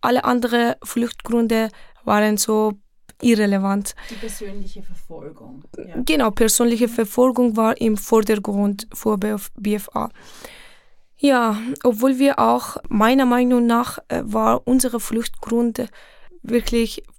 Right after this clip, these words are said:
Speaker 1: mm, vor einem positiven Bescheid schon, äh, relevant, beziehungsweise, äh, man kann sich vorstellen, dass man positiv bekommen kann, äh, mit diesen Fluchtgründen.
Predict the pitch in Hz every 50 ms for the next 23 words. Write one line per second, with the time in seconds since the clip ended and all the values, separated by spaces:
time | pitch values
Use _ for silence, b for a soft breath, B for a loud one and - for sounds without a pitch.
0 | _ - - 226 220 220 220 202 - - 226 220 - - - 226 226 220 220 208
1 | 202 - 214 202 220 208 - 226 220 226 220 214 220 208 - - 214 208 214 226
2 | 220 - _ _ _ - - - - 233 226 226 226 220 - - - - - -
3 | 208 226 220 208 - _ - 226 202 208 202 202 196 190 196 196 202 214 208 -
4 | 202 - - 208 202 - 214 208 202 202 208 208 202 B B B B B B B
5 | B B B - 220 214 208 214 - - 226 214 208 202 - 220 214 196 220 202
6 | - - 240 233 233 - - - 214 214 208 202 208 196 - - 208 208 208 233
7 | _ _ - - 220 208 220 214 - 214 208 196 220 202 - - 214 208 208 208
8 | 196 - - 220 220 226 233 - B B B B B B B B B B B B
9 | B - 214 214 214 226 - 226 220 190 - - 233 208 208 220 208 - - 208
10 | 208 202 - - - 214 220 220 220 214 233 240 269